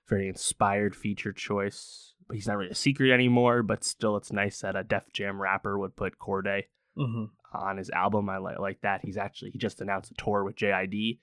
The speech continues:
Speaker 1: and Cordae. That sounds like a fantastic tour, the three of them. I did not like Homicide with Eminem. I thought Keanu Reeves, he goes really hard on it, but it just kinda went, went in one ear and out the other for me.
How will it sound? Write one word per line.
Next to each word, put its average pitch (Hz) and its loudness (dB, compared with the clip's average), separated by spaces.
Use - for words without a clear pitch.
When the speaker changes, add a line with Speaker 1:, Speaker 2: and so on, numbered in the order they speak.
Speaker 1:
and 113 0
Cordae. 120 2
That 104 -4
sounds 95 -6
like 98 -14
a - -20
fantastic 95 -8
tour, 107 0
the 107 -4
three 113 -2
of 113 0
them. 123 -2
I 107 0
did 110 2
not 120 10
like 113 6
Homicide 110 4
with 104 -6
Eminem. 101 -2
I - -12
thought 107 -2
Keanu 127 4
Reeves, 113 0
he 113 -2
goes 120 10
really 117 6
hard 107 2
on 120 4
it, 113 0
but 101 0
it 95 -10
just - -10
kinda 98 -2
went, 98 -4
went 110 4
in 107 -2
one 98 -4
ear 98 -8
and 95 -8
out 95 -6
the 101 -8
other 98 -6
for - -12
me. 95 -10